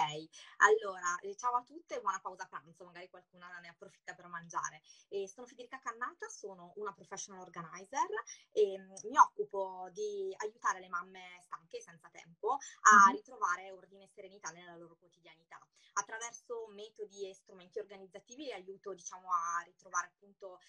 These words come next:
Speaker 1: eh, ordine, il controllo del loro tempo e della loro agenda e ad alleggerirsi da quello che è il carico fisico e mentale,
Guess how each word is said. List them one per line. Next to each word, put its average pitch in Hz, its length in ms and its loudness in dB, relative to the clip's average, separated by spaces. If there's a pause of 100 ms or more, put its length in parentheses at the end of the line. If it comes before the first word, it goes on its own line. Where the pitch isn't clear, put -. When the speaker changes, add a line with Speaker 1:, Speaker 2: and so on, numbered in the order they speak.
(120)
Speaker 1:
eh, 180 280 -14
ordine, 185 720 -6
il 175 140 -16
controllo 202 520 -8
del 180 140 -16
loro 180 180 -18
tempo 196 320 -12
e 180 40 -18
della 180 200 -20
loro 180 160 -20
agenda 196 480 -6 (320)
e - 100 -2
ad 247 120 0
alleggerirsi 214 680 -8
da 214 120 -16
quello 202 260 -12
che 220 120 -16
è 196 80 -8
il 175 140 -16
carico 190 580 -8 (140)
fisico 190 680 -12
e 196 120 -4
mentale, 175 720 -8